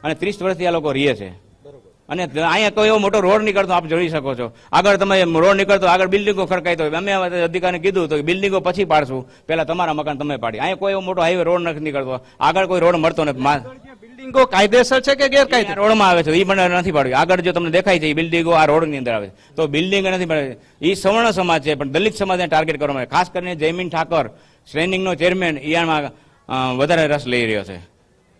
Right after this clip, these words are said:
Speaker 3: શું કારણ શું લાગે છે?
Speaker 1: કારણ તો આ, અમ, અધિકારીઓએ પૈસા આપી દીધા હોય બિલ્ડરોએ, એનું કારણ, મોટું કારણ એ છે. બિલ્ડરોને આ, આ લોકો અહીંથી દૂર થઈ જાય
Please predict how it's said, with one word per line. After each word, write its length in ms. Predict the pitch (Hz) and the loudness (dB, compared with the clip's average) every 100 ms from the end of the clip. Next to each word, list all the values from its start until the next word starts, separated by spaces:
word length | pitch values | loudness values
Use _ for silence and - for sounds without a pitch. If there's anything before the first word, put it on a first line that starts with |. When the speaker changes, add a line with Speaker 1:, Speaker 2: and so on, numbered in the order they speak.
| _ | _
Speaker 3:
શું 140 | 254 | -20
કારણ 340 | - 202 226 233 | -6 0 0 0
શું 180 | 240 196 | -4 -2
લાગે 300 | 135 135 127 | -2 -4 -12
છે? 120 | - _ _ _ | -16 _ _ _
Speaker 1:
કારણ 240 | 156 196 214 | 2 2 2
તો 120 | 214 | 2
આ, 360 | 208 208 202 185 | 4 6 6 4
અમ, 480 | 165 160 156 147 147 _ _ | 0 -12 -12 -14 -20 _ _
અધિકારીઓએ 460 | 156 175 185 170 185 | -6 0 2 2 2
પૈસા 280 | 226 226 220 | 0 2 2
આપી 160 | 196 | 2
દીધા 200 | 185 175 | 2 4
હોય 140 | 165 156 | 2 2
બિલ્ડરોએ, 520 | 165 160 143 127 117 - _ - | 0 0 0 0 -4 -16 _ -10
એનું 180 | 185 180 | -4 0
કારણ, 160 | 170 | 0
મોટું 240 | 160 160 156 | 0 -4 0
કારણ 220 | 185 196 | 0 2
એ 100 | 214 | 0
છે. 260 | 156 120 113 - _ | -2 -6 -8 -20 _
બિલ્ડરોને 520 | 120 175 202 208 202 | -4 0 2 2 2
આ, 300 | 196 190 175 | 2 2 2
આ 40 | 190 | 0
લોકો 180 | 190 185 | 0 -2
અહીંથી 180 | 180 | -4
દૂર 200 | 170 170 | -4 -4
થઈ 140 | 165 196 | -2 0
જાય 280 | 180 151 | 0 0